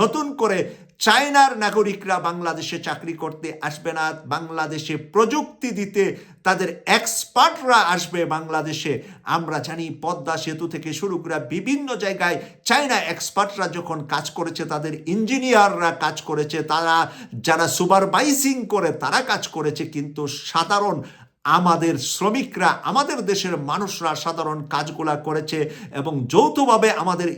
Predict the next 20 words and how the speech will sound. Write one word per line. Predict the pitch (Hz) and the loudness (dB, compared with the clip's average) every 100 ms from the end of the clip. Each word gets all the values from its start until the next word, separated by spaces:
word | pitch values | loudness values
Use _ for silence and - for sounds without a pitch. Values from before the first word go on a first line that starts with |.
| 156 | -4
ইঞ্জিনিয়াররা, | 165 160 160 165 156 151 151 156 151 - | -2 -2 0 0 0 0 2 2 0 -4
আমাদের | 208 285 254 208 | 2 2 2 -2
সুপারভাইজাররাও | - 185 165 160 151 147 143 143 143 143 | 0 0 0 0 -2 -2 -2 0 0 0
তাদের | 143 143 135 - | -2 -2 -4 -4
সাথে | 139 131 127 139 | -4 -6 -4 -2
কাজ | 139 - 202 | -2 -4 2
করেছে। | 277 147 131 - - - _ _ | 2 2 -2 -6 -14 -20 _ _
তাই | - 170 - - 127 | 2 2 -2 -8 4
যেই | 196 269 262 | 8 8 8
দেশ, | 254 - - - - 156 | 6 6 2 -6 -2 4
যেই | 247 277 | 4 4
প্রতিষ্ঠানটা | 220 226 233 - 240 220 202 208 196 - | 0 2 -2 -2 -4 -4 -2 2 2 0
আমাদের | 160 269 302 302 185 | 0 2 2 0 0
দেশে | 190 190 | -2 -4
করবে, | 180 175 170 165 | -4 -4 -2 -2
তাদের | 160 170 156 | -2 -4 -6
সুপারভাইজিংয়ের | - 180 233 208 226 277 277 262 208 214 | -4 -2 0 0 0 0 -2 0 -2 -2
জন্য | 202 185 180 | -4 -6 -8
কিছু | 170 180 151 | -6 -2 0
মানুষ, | 147 160 | 0 -2